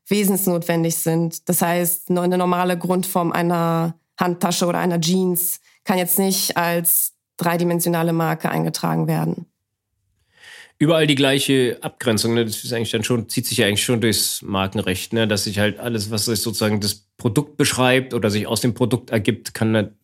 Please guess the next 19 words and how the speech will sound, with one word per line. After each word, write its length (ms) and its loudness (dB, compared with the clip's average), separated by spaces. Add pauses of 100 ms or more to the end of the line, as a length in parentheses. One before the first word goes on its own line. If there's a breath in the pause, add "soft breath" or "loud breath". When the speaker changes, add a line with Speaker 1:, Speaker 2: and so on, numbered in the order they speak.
(140)
Speaker 2:
kann 220 0
und 100 -2
sollte 320 0
nicht 320 -2
monopolisiert 760 -2
werden. 560 0
Ähm, 420 0 (960 loud breath)
prima. 580 2 (100)
Ja, 420 2
habt 160 -4
ihr 80 2
noch 80 0
Ergänzung 320 0
zum 120 0
Markenrecht? 580 0
Sonst 200 -4
würde 140 0
ich 100 -2
nämlich 560 0